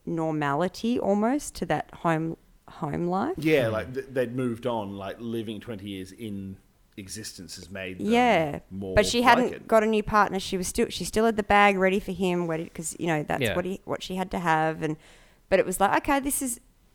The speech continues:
Speaker 1: clearly that it's part of being the wife of someone like Begbie. You gotta
Speaker 3: Mm.
Speaker 1: have
Speaker 2: Mm.
Speaker 1: everything ready and waiting to go. But I,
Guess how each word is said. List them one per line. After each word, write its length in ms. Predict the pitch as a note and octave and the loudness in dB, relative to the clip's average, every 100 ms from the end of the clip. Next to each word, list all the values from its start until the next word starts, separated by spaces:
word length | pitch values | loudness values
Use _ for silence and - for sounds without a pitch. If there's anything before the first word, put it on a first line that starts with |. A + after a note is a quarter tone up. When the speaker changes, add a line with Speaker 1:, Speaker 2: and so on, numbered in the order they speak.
| - | -8
Speaker 1:
clearly 280 | - B3+ A3+ | 4 6 8
that 180 | G#3+ - | 6 2
it's 260 | G3 _ - | -10 _ -6
part 240 | - G3 | 4 4
of 120 | G3+ F#3 | 4 4
being 260 | G#3 G3+ | 4 4
the 60 | F#3+ | 2
wife 360 | F#3 G3+ G#3+ G#3+ | 2 2 2 -2
of 200 | G3+ - | -10 -4
someone 340 | G#3+ G#3+ G#3+ | -2 0 0
like 200 | A3 - | -2 -2
Begbie. 300 | B3 B3 D#3 | -2 -2 -2
You 160 | D3+ D#3+ | -2 0
gotta 160 | E3+ | 0
Speaker 3:
Mm. 60 | F3+ | 2
Speaker 1:
have 100 | F3+ | 2
Speaker 2:
Mm. 40 | |
Speaker 1:
everything 360 | F3+ G3+ G#3 G3+ | 2 2 0 2
ready 260 | F#3 F#3+ F#3+ | 2 2 2
and 220 | F3 - - _ - | 0 -4 -12 _ -6
waiting 280 | D#3+ E3+ F#3 | 0 0 -2
to 120 | F3+ | -6
go. 420 | F#3 G#3 E3+ G3 G#3 | -4 -2 -2 -4 -4
But 180 | F#3 - _ - - _ _ - _ _ _ _ | -4 -4 _ -20 -20 _ _ -20 _ _ _ _
I, 80 | - | -2